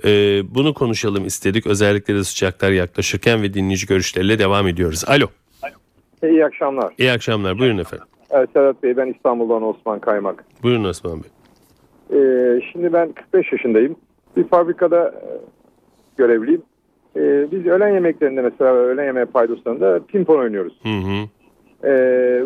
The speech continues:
Speaker 2: bu aylarda işte turnuvalarımız oluyor. Halı saha turnuvalarımız, voleybol turnuvalarımız oluyor. Ben hepsine de katılmaya çalışıyorum. Elimden geldiği kadar da
Speaker 1: Ne güzel.
Speaker 2: katılıyorum. Ee, yalnız işte, e,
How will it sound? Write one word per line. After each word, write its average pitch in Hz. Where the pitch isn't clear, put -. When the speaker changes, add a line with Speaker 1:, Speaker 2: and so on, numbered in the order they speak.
Speaker 2:
bu 185
aylarda 175
işte 165
turnuvalarımız 165
oluyor. 107
Halı 135
saha 127
turnuvalarımız, 127
voleybol 123
turnuvalarımız 120
oluyor. 107
Ben 156
hepsine 135
de 120
katılmaya 131
çalışıyorum. 127
Elimden 120
geldiği 113
kadar 120
da 135
Speaker 1:
Ne -
güzel. 135
Speaker 2:
katılıyorum. 107
Ee, 123
yalnız 185
işte, 175
e, 151